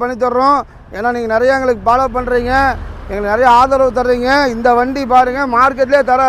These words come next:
ரேட்டு ஒரு லட்சத்தி ஐயாயிரம் ரூபாய்க்கு கொடுத்துடலாங்க. ஒரு இருபத்தஞ்சு கிலோமீட்டர் மைலேஜ் சுத்தமா கிடைக்குங்க. வணக்கம் மக்களே, நம்ம திருச்செந்தூர் முருகன் காசு அடுத்த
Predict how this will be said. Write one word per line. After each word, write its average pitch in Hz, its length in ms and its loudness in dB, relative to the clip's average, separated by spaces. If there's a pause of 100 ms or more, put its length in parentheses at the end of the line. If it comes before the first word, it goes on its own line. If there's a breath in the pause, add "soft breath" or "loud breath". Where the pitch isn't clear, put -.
(100)
ரேட்டு 262 280 2 (480 loud breath)
ஒரு 277 160 8
லட்சத்தி 302 320 2 (120)
ஐயாயிரம் 294 300 4
ரூபாய்க்கு 294 240 2
கொடுத்துடலாங்க. 269 520 2 (540 loud breath)
ஒரு 233 120 0 (100)
இருபத்தஞ்சு 320 540 0
கிலோமீட்டர் 320 460 2
மைலேஜ் 311 360 4
சுத்தமா 320 360 2 (100)
கிடைக்குங்க. 269 380 -2 (920)
வணக்கம் 294 260 -2
மக்களே, 277 280 0
நம்ம 254 120 -4 (120)
திருச்செந்தூர் 302 420 -6
முருகன் 285 320 -2
காசு 269 220 0
அடுத்த 262 180 2